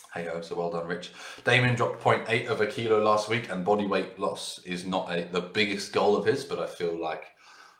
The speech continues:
by monitoring his food and with a consistent training program, the body weight will come down, and he's gonna get the, uh, the visual change that he's looking for. And then Adam, just wanted to mention Adam, and sometimes I skip past these because I think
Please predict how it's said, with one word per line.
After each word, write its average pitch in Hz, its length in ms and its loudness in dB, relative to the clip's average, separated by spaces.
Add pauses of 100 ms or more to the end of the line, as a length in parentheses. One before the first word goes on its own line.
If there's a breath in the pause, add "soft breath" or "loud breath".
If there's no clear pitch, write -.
by 82 140 0
monitoring 90 400 -2
his 87 140 -4
food 92 340 2
and 87 100 0
with 87 140 -4
a - 40 -8
consistent 90 500 -10
training 87 280 -8
program, 80 340 -10
the 78 60 -12
body 85 240 -2
weight 80 160 -6
will 104 200 -4
come 95 180 0
down, 143 360 4 (400 loud breath)
and 78 140 -18
he's 76 160 -14
gonna 76 220 -12
get - 220 -12
the, 76 200 -12
uh, 73 280 -14
the 80 60 -12
visual 80 380 -10
change 78 360 -14
that - 100 -4
he's 90 160 -16
looking 85 260 -14
for. 87 280 -8 (380 loud breath)
And 107 100 4
then 117 180 4
Adam, 131 260 12
just - 180 -2
wanted 180 180 4
to 151 80 -4
mention 139 360 -2
Adam, 123 240 0 (260 loud breath)
and 120 100 -2
sometimes 180 500 4
I 175 80 6
skip - 400 -2
past - 600 6 (840)
these 85 300 -10
because - 260 -6
I 120 60 4
think 180 280 2